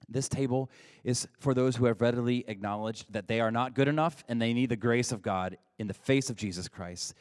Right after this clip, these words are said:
to get access to this meal with God. So these people come up today knowing that Jesus is better than them, not that they're better than you. If you, again, if you want to know about this Jesus and what it means to have faith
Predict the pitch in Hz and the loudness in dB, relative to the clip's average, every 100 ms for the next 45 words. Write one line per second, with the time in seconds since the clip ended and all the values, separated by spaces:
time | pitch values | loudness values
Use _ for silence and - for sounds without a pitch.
0 | _ 123 113 117 - 113 - - 90 - | _ -6 -4 -4 -6 -8 -6 -6 -6 -6
1 | 104 92 - 101 90 85 - 87 - _ | -6 -6 -4 -4 -4 -8 -12 -16 -16 _
2 | _ _ _ _ _ - - - - - | _ _ _ _ _ -20 -20 -20 -20 -20
3 | _ _ _ _ _ - 127 139 - 151 | _ _ _ _ _ -6 -2 0 0 -2
4 | 143 135 131 131 120 113 113 110 110 110 | 2 2 2 0 2 2 0 0 2 0
5 | 107 98 101 - - 110 101 95 - - | 0 -2 -2 -10 -4 -2 -2 -6 -10 -10
6 | 104 - 95 90 87 - - - - 95 | -8 -2 -2 -2 -6 -12 -18 -12 -8 -6
7 | 95 85 82 - - - - - _ _ | -6 -8 -12 -18 -20 -20 -20 -20 _ _
8 | _ _ - 104 107 101 98 95 95 90 | _ _ -6 -4 -2 -2 0 -2 -2 -6
9 | 85 85 80 - _ _ _ 104 104 101 | -8 -12 -16 -20 _ _ _ -8 -6 -6
10 | 101 107 95 113 110 110 107 104 95 92 | -4 -4 -2 0 0 -2 -4 -4 -2 -4
11 | - 95 92 92 - 92 87 90 - 95 | -4 -8 -8 -12 -12 -10 -10 -10 -10 -8
12 | 95 95 95 92 92 87 - 95 98 | -6 -6 -8 -8 -10 -12 -10 -10 -10